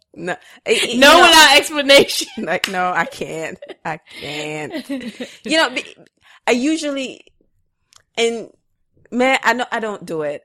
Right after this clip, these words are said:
Speaker 1: I don't do it. And again, it has nothing to do with my coworkers or where I work. It's just, man, I got so many things to do, and I have to look at this and say, "How is this going to help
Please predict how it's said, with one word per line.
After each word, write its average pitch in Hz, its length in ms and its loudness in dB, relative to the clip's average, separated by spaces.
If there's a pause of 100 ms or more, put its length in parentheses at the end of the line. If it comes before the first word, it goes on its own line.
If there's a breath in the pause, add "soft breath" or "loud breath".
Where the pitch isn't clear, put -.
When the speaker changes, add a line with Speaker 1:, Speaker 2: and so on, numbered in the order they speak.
Speaker 1:
I 180 60 -8
don't 220 280 -2
do 208 100 -2
it. 190 120 -2
And 220 140 -6
again, 233 320 -4
it 226 80 -4
has 202 220 -6
nothing 233 520 -4
to 240 120 -8
do 208 140 2
with 202 200 -2
my 170 180 -6
coworkers 185 800 -4
or 156 160 -4
where 156 220 -4
I 147 60 -4
work. 156 440 -2
It's 180 160 -8
just, 175 300 -4 (580 soft breath)
man, 254 380 -2
I 262 80 -4
got 254 220 -12
so 226 180 -6
many 202 240 -6
things 214 340 -10
to 185 120 -10
do, 170 320 -8
and 170 320 -8
I 180 120 -2
have 220 220 -8
to 185 100 -8
look 202 300 -6
at 180 140 -8
this 151 240 -8
and 151 180 -14
say, 160 400 -6 (420)
"How 247 300 -4
is 285 140 -8
this 247 180 -10
going 185 340 -6 (120)
to 175 180 -6
help 180 460 -4